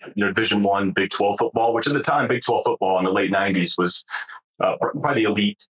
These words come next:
conference and, and probably had the, the, uh, most talented players in it and most N F L caliber players. And so the jump from K-State to the N F L wasn't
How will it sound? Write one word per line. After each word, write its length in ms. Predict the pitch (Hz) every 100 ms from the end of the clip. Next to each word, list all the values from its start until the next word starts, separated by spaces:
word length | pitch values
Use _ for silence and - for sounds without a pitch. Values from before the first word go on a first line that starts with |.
| _
conference 560 | - 101 92 90 85 -
and, 180 | 107 98
and 200 | 101 95
probably 180 | 113 107
had 100 | 98
the, 360 | 95 92 90 - _ _
the, 60 | -
uh, 120 | 107
most 300 | 113 110 104
talented 480 | - 101 101 101 98 -
players 520 | 95 98 120 143 - - _ _ -
in 120 | 110
it 160 | 123 110
and 120 | 104
most 240 | 104 -
N 120 | 107
F 140 | 104 101
L 180 | 101 104
caliber 360 | 107 113 117 -
players. 340 | 117 120 123
And 100 | 98
so 340 | - 110 98 - - _ _ _
the 100 | 110
jump 360 | - 127 135 -
from 500 | - 117 107 104 104
K-State 440 | 117 107 - 139
to 80 | 107
the 140 | 107
N 80 | 113
F 160 | 104 -
L 260 | 107 95 -
wasn't 460 | 120 117 110 101